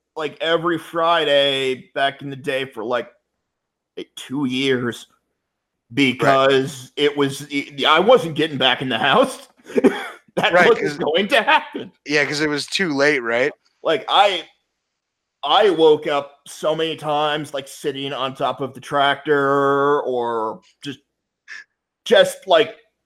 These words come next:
Speaker 1: passed out in the shed or in the dog pen or wherever.
Speaker 2: Right, where, wherever you could get warm in the winter months.
Speaker 1: Oh, it, well, with the winter, I, I fell asleep out in the snow several times.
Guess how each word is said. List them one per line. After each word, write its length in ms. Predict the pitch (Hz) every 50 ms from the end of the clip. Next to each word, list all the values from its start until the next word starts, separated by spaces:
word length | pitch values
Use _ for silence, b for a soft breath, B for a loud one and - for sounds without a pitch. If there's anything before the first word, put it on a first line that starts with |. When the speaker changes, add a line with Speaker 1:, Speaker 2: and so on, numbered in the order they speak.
| _ _ _ _ _ _ _ _ _ _ _ _
Speaker 1:
passed 580 | - - - 175 170 170 185 185 175 - - 170
out 280 | 160 156 156 170 170
in 60 | 165 151
the 100 | 135 123
shed 840 | - - - - 156 147 151 151 156 156 156 156 156 156 156 147 143
or 320 | 143 135 135 123 120 B B B B B B B B
in 200 | 240 254 269 262
the 60 | 214 185
dog 680 | 190 170 - 185 151 160 175 185 190 180 185 185 -
pen 840 | - - 175 185 190 190 185 185 180 175 175 175 170 175 175 170 160
or 280 | 151 143 131 127 127 - _ _ 151 156
wherever. 840 | 165 180 202 233 247 233 208 202 202 190 175 165 147 131 113 117 - _ _ _ _ -
Speaker 2:
Right, 240 | 160 180 160 135 117
where, 220 | 120 147 160 170 156
wherever 840 | 131 143 156 160 165 156 160 170 180 165 180 180 180 170 156 143 - -
you 240 | 139 147 160 170 165
could 200 | - 170 147 131
get 220 | 135 156 143 117
warm 540 | 120 120 131 147 156 156 156 151 147 143 135
in 160 | 110 135 131
the 160 | 127 123 117 117 _
winter 280 | 127 131 131 127 123 117
months. 520 | 113 113 107 98 85 - - - - - _ _ _ _ _ _ _ _ _ _ _ _ _ _ _ _ _ -
Speaker 1:
Oh, 300 | 139 143 147 143 131 127
it, 260 | 120 135 160 156 -
well, 140 | 185 185 196
with 140 | 190 185 151
the 80 | 165
winter, 560 | 147 151 160 185 220 254 302 330 320 277 - -
I, 120 | 139 156 180 - -
I 140 | 156 220 294
fell 300 | 294 - 277 208 160 139
asleep 280 | - - 165 156 -
out 100 | 147 117
in 60 | 98
the 60 | 87 80
snow 340 | - - - 135 135 120
several 520 | - - - - - 127 110 107 92 - _
times. 420 | - 110 95 101 - - - _